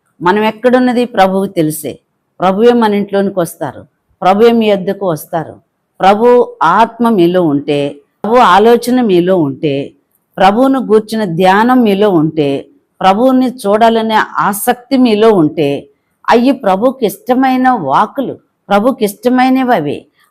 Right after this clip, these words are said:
ఆ ఇష్టమైన కార్యంలో చిన్న బాలుల్లో ఉన్నా ప్రభు, ప్రభు దృష్టిలో పెద్దవాడే.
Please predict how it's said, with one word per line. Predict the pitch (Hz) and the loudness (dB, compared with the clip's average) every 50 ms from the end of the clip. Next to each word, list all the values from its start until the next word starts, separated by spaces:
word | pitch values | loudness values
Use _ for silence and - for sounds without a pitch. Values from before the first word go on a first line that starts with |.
| _ | _
ఆ | - 190 | 0 2
ఇష్టమైన | 208 220 214 214 - _ 285 285 277 277 269 269 269 | 2 2 0 -2 -6 _ 0 2 2 2 2 0 -4
కార్యంలో | 262 269 - 190 170 185 190 208 208 202 208 196 185 156 156 190 226 233 - _ _ _ _ _ | -6 -8 -4 -2 -2 -2 0 0 0 0 0 0 0 0 0 0 -2 -6 -10 _ _ _ _ _
చిన్న | _ - - 233 226 262 277 277 | _ -12 -8 -4 0 0 2 2
బాలుల్లో | 277 233 180 156 170 180 208 233 226 240 247 247 247 233 | 2 0 0 2 2 4 4 4 4 4 4 4 4 4
ఉన్నా | 240 233 233 240 254 277 302 294 - - | 4 2 0 -2 0 0 0 0 -2 0
ప్రభు, | 220 214 214 214 240 254 233 247 - - _ | 0 0 2 2 0 0 0 -4 -8 -6 _
ప్రభు | 202 196 208 240 | 0 2 2 2
దృష్టిలో | 233 202 226 233 233 - - 254 247 | 0 0 0 -2 -4 -2 -2 -2 -4
పెద్దవాడే. | - - 202 180 170 170 214 208 226 226 226 214 208 147 - - | -2 -2 -4 -4 -2 -2 0 2 4 4 4 4 2 0 -2 -8